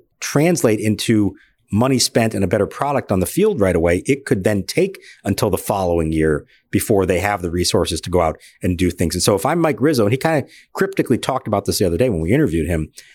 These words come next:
he's waiting to find out what those parameters are from ownership, while also knowing that that could change if the team is sold at some point. But there's a calendar to deal with here. Doesn't have to happen immediately,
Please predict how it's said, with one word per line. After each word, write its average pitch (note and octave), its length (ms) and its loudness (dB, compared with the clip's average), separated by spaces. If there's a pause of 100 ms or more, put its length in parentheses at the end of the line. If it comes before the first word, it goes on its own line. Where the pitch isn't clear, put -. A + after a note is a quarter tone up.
(340)
he's A2 240 0
waiting C#3 260 2
to D3 60 2
find C#3 240 0
out B2 100 2
what B2+ 160 2
those B2 160 2
parameters A#2 540 2
are B2+ 400 2
from C#3+ 160 0
ownership, F#3 520 0 (520)
while G#2+ 160 2
also B2+ 260 2
knowing B2+ 320 2
that G#2+ 140 0
that - 180 -6
could G2+ 180 -6
change C3 640 -2 (400)
if B2+ 140 0
the G#2+ 80 0
team G2 200 0
is F2 120 0
sold F2+ 200 2
at F2 60 -6
some F2+ 200 -2
point. E2+ 340 -2
But - 180 -2 (140)
there's C3+ 240 0
a D3 40 0
calendar E3 460 -2
to E2+ 100 0
deal E2 220 0
with F2+ 160 -2
here. F#2+ 320 -2 (380)
Doesn't C#3+ 160 0
have F3+ 140 0
to F3+ 60 2
happen F3 400 0
immediately, A#2 680 0